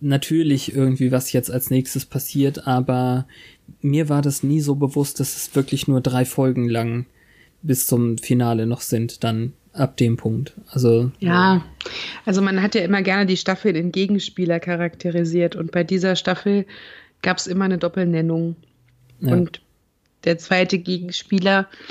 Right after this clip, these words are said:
Speaker 2: ist halt wirklich nur in diesen nächsten Folgen überhaupt existent.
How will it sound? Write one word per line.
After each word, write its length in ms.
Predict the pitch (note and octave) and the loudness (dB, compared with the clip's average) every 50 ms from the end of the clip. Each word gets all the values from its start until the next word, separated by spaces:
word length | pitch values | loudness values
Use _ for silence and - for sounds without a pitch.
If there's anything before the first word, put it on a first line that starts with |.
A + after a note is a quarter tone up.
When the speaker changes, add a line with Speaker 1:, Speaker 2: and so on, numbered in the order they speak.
| - - - _ _ _ _ _ _ - _ - | -20 -20 -20 _ _ _ _ _ _ -20 _ -6
Speaker 2:
ist 220 | - F3+ D#3+ - | -6 -4 -4 -2
halt 360 | F3 E3+ E3 E3+ E3 - - _ _ _ _ _ _ _ _ _ _ _ _ _ | -2 0 0 0 -2 -6 -10 _ _ _ _ _ _ _ _ _ _ _ _ _
wirklich 400 | - F3 F3+ E3+ E3+ F#3 E3+ - | -2 -2 -2 0 -2 -4 -4 -2
nur 180 | F#3 F3+ F3 D#3 | -2 0 0 0
in 140 | D3 F3+ E3+ | 0 0 0
diesen 440 | D#3 E3+ F3 D#3+ F3 E3+ E3 - - | 0 0 0 0 0 0 0 -2 -4
nächsten 480 | - A3 E3+ E3 D#3 - - - F3+ E3+ | -2 -2 -2 -2 -2 -4 -4 -4 -4 -2
Folgen 520 | D#3+ - E3 D#3+ D#3+ D#3+ D#3 D#3+ D#3+ D#3 | -2 0 0 0 0 0 0 0 -2 -2
überhaupt 680 | D3 D3+ D3+ D#3 D#3 D#3+ D#3+ D#3 D3+ D3 - - - - | -2 -2 0 0 0 2 2 0 0 -2 -6 -10 -12 -8
existent. 720 | - - D#3 D#3+ - - D#3 - - C#3+ C#3+ D#3 D#3 - | -6 -6 -8 -8 -8 -12 -12 -8 -6 -6 -4 -4 -6 -8